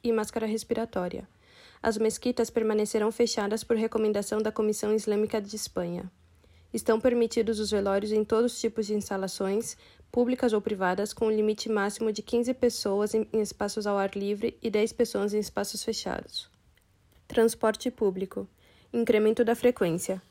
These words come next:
Espaço aproximado sessenta por cento, flexível no horário de pico. Uso obrigatório de máscara. Possibilidade de deslocamento dentro do mesmo município de residência,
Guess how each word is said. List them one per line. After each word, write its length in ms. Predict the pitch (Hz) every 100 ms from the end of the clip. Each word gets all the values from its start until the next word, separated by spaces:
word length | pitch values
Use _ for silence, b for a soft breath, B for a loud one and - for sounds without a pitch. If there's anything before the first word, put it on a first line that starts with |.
| _ -
Espaço 440 | 226 - 214 233
aproximado 480 | 226 233 226 220 214
sessenta 380 | 226 226 220 220
por 180 | -
cento, 420 | - 240 240 262 277
flexível 500 | 233 226 - 226 233
no 80 |
horário 300 | 226 220 220
de 100 | 226
pico. 460 | 240 - - - 185 - b b b b -
Uso 200 | 226 240
obrigatório 560 | 233 233 214 220 214 220
de 100 | 233
máscara. 580 | 208 190 - 185 190 - _ _ _ b b b b b _
Possibilidade 840 | 254 240 214 226 220 202 208 233
de 220 | 208 208 -
deslocamento 800 | 214 233 226 226 220 214 214 214
dentro 300 | 208 214 226
do 120 | 214
mesmo 280 | 208 220 240
município 460 | 233 208 - 214 226
de 100 | 226
residência, 680 | 220 220 190 175 175 -